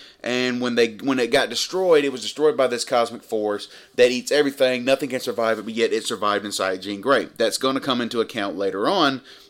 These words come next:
as the head alien goes to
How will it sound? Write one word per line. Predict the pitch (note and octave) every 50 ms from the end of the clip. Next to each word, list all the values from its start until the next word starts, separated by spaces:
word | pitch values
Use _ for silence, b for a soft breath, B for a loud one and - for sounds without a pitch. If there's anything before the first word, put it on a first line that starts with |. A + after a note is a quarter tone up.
| B B _ _ _ _ _ _ _ _ _ - - - -
as | A#2 A#2+ A#2+ A2
the | G#2 A#2+ A#2+ A2+
head | - - C3+ C3+ C3 B2 B2+ -
alien | B2 B2 B2 A#2+ A#2 A#2 A2+ G#2+ G#2 G#2 F#2 B B B B B B B B B B G#2
goes | B2+ C3+ C3+ C3 C3 B2+ B2 A#2 -
to | - - B2+ A#2+ A#2 A2+ A2 G#2+ G2